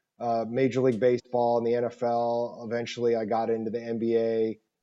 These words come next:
uh, in terms of loving sports. Uh, and that's kinda where it went. And, uh, I haven't been a Steelers fan in, in quite a while. Uh, not that I was a huge Cardinals fan when they first moved out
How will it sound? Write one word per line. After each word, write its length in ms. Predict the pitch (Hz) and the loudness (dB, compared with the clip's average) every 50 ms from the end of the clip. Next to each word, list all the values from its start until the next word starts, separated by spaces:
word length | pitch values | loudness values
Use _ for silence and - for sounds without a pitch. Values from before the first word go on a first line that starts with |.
| _ _ | _ _
uh, 200 | - 110 110 110 110 | -8 -8 -8 -6 -8
in 80 | 113 113 | -10 -10
terms 340 | - - 123 123 120 107 107 | -6 -4 -4 -2 -2 -2 -4
of 180 | 110 98 95 | -4 -6 -8
loving 440 | 110 113 117 123 127 120 113 117 110 | -8 -2 2 4 4 4 2 -2 -4
sports. 720 | - - - - 120 117 113 113 113 113 - - - - - _ _ _ _ _ _ - | -8 -10 -2 0 2 2 2 2 -2 -6 -8 -14 -18 -18 -20 _ _ _ _ _ _ -10
Uh, 400 | 110 117 113 113 110 107 107 107 - - | -6 -4 -4 -2 -2 -4 -6 -8 -8 -8
and 140 | 127 127 131 | -4 -2 0
that's 220 | 131 127 120 - | 0 0 -2 -4
kinda 360 | - - 147 147 143 139 135 135 | -2 0 2 4 4 4 4 4
where 280 | 120 127 139 139 139 135 | 4 6 8 8 8 6
it 60 | 127 127 | 4 2
went. 380 | 143 170 131 107 - - - - - _ _ | 2 0 0 -2 -6 -12 -18 -20 -20 _ _
And, 360 | 117 117 117 113 110 110 110 | -10 -8 -6 -6 -6 -4 -2
uh, 340 | 110 110 107 107 107 107 104 101 _ _ _ _ _ _ _ _ | -2 -2 -2 -2 -2 -4 -6 -8 _ _ _ _ _ _ _ _
I 120 | - 131 151 | 2 6 6
haven't 200 | 160 156 160 160 | 6 6 6 6
been 140 | 160 160 151 | 6 6 4
a 40 | |
Steelers 460 | 147 - - - 180 160 160 151 147 - | 4 0 2 4 8 8 8 8 6 4
fan 320 | - 151 147 143 139 139 | 2 4 4 4 4 2
in, 200 | 135 131 127 131 | 0 -2 -2 -4
in 400 | - - 131 127 123 123 123 113 | -6 -4 -2 -2 -2 -2 -6 -8
quite 320 | - - - 143 139 131 | -10 0 2 4 4 6
a 40 | 123 | 6
while. 600 | 117 117 120 120 120 120 120 123 120 120 123 - _ | 4 4 2 2 0 0 0 -2 -2 -4 -6 -10 _
Uh, 400 | 117 117 113 113 110 110 110 110 - _ _ _ _ _ _ _ _ _ _ _ - - - - - - | -10 -10 -8 -8 -10 -10 -12 -14 -18 _ _ _ _ _ _ _ _ _ _ _ -20 -20 -20 -20 -12 -6
not 260 | 165 180 175 175 - | -4 -2 -2 2 4
that 100 | 180 170 | 8 8
I 80 | 170 | 10
was 160 | 160 156 151 131 | 10 8 6 4
a 40 | |
huge 320 | 139 - 156 170 147 - - | 2 0 0 0 0 -2 -2
Cardinals 420 | - 143 165 165 165 165 156 156 | 2 6 6 8 8 6 4 2
fan 260 | 165 175 175 170 170 | 4 4 4 6 6
when 100 | 165 165 | 4 4
they 120 | 165 165 156 | 4 4 2
first 340 | 160 - 170 165 151 165 - | 4 4 2 2 2 2 0
moved 220 | 165 165 156 147 | 0 0 4 4
out 340 | 156 147 151 151 156 156 | 6 6 6 6 4 2